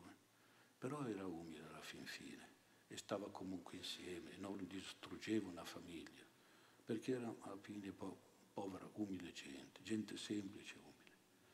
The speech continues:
Ma adesso sono tutti superbi, chissà perché. Forse per aver quattro soldi o quattro posizioni importanti, si credono qui, si credono là.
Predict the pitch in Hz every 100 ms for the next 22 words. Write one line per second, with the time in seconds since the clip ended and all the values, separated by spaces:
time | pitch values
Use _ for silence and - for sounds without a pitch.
0 | - - - - 110 113 120 - - 92
1 | 117 - 110 - - 76 73 - - -
2 | - - - - - - - - - -
3 | - - - - 98 98 90 92 87 90
4 | 85 87 87 - - - 104 101 95 92
5 | 87 - - - - - - - - -
6 | - 92 87 - - 95 90 90 - 92
7 | 90 82 - 87 87 - 113 110 104 101
8 | 90 78 - - - 82 85 85 87 -
9 | 110 98 - - 82 80 87 92 101 104
10 | 95 -